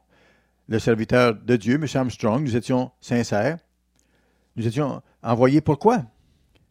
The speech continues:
Nous n'étions même pas des diacres au début.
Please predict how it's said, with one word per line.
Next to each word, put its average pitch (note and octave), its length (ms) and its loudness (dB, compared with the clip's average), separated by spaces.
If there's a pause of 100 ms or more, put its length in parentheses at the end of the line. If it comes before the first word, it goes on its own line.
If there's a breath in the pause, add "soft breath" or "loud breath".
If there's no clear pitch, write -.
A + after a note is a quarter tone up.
(1600)
Nous A#2+ 100 -2
n'étions C3 280 2
même C#3+ 220 0
pas D#3 140 2
des D3+ 160 2
diacres C#3+ 420 -2
au A#2+ 140 0
début. A2+ 420 -2